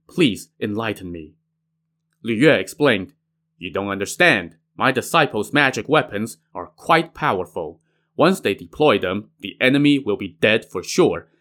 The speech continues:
without even needing to trade blows." Zheng Lun was quite impressed, even though that answer didn't seem to really address his question.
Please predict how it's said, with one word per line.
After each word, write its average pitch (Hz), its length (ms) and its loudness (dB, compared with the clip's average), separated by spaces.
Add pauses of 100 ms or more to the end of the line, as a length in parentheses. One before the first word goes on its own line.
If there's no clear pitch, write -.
without 110 300 0
even 113 300 -2
needing 107 300 0
to 98 80 -10
trade 101 400 -6
blows." 123 500 0 (960)
Zheng 208 200 4
Lun 120 140 2
was 107 120 -4
quite - 280 0
impressed, 107 540 0 (200)
even 117 280 0
though 104 180 2
that 92 220 -4
answer 117 340 -2
didn't 104 260 -4
seem 107 220 -6
to 98 80 -6
really 92 300 -4
address 95 380 -2
his 87 120 -16
question. 135 640 -2